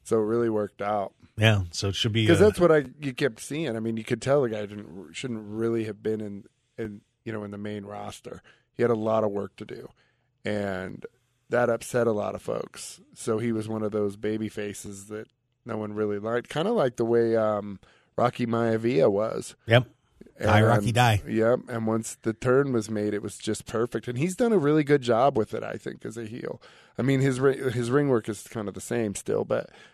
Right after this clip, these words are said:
Speaker 1: as far as, like, keeping the heat and generating it and really leaning into it, I think he's done good.
Speaker 2: Yep. So should be pretty loud pop for Ray at,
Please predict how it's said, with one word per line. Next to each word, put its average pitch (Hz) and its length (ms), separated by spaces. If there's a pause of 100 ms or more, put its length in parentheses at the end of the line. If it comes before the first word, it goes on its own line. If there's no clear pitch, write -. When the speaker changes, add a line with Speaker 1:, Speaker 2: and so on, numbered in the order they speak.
(100)
Speaker 1:
as - 140
far 127 260
as, 117 180
like, 107 160
keeping 127 320
the 110 60
heat 123 380
and 107 100
generating 127 640
it 131 140
and 107 280 (120)
really 110 240
leaning 113 360
into 113 280
it, 127 80
I 113 80
think 107 160
he's 101 140
done - 200
good. - 280 (100)
Speaker 2:
Yep. 139 180 (240)
So 95 320 (220)
should 113 200
be 107 100
pretty 101 260
loud 92 260
pop 95 260
for 85 160
Ray 90 340
at, 82 100